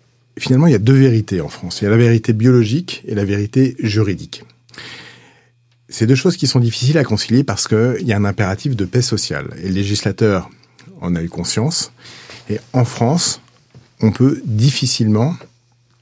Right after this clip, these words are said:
contester une paternité, euh, quand elle n'a pas, quand elle n'a pas été faite, euh, rapidement après la naissance. Donc il y a des délais qui permettent de,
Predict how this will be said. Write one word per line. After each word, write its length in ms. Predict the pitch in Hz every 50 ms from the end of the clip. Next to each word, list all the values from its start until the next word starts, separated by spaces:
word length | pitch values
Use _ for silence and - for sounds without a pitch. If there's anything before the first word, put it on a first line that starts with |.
| _ _ - - - _ - - -
contester 400 | - 127 - 127 110 - - 131
une 100 | 123 92
paternité, 720 | 98 92 - 107 101 101 98 90 - 110 117 127 156 165 - - - - - - - - _ _ _ _ _ -
euh, 640 | 98 95 95 90 85 82 80 80 87 90 90 - - - _
quand 240 | - - 95 95 95
elle 80 | 92
n'a 120 | 90 87 85
pas, 720 | - 104 101 92 87 80 76 73 73 80 80 80 - - - _ _ -
quand 120 | - 104
elle 40 | 101
n'a 100 | 95 90
pas 120 | 95 95
été 160 | 90 - 98
faite, 480 | 90 - 123 127 131 127 - - - - _ _ -
euh, 200 | 95 85 85 87
rapidement 520 | 85 85 110 110 - - - 107 110 113 110
après 180 | 104 - 95
la 80 | 90 90
naissance. 460 | 90 85 - - - - - - - _ _ _ - - - - -
Donc 100 | - 98
il 20 | -
y 40 | 101
a 40 |
des 120 | 90 104 107
délais 460 | 92 104 123 113 107 104 117 143 143
qui 140 | - - 107
permettent 320 | - 95 90 90 98 104 95
de, 180 | 85 82 82